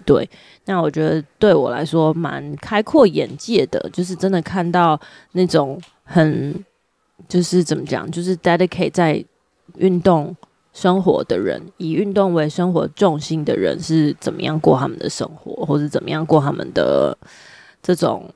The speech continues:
就是他们的价值观啊，然后他们的个性啊、文化啊等等的，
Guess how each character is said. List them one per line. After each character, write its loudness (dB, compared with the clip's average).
就 -4
是 2
他 -2
们 -4
的 2
价 2
值 -4
观 4
啊， -2
然 -6
后 2
他 -2
们 -2
的 -2
个 4
性 -2
啊、 -4
文 -2
化 2
啊 -2
等 -8
等 -6
的， -10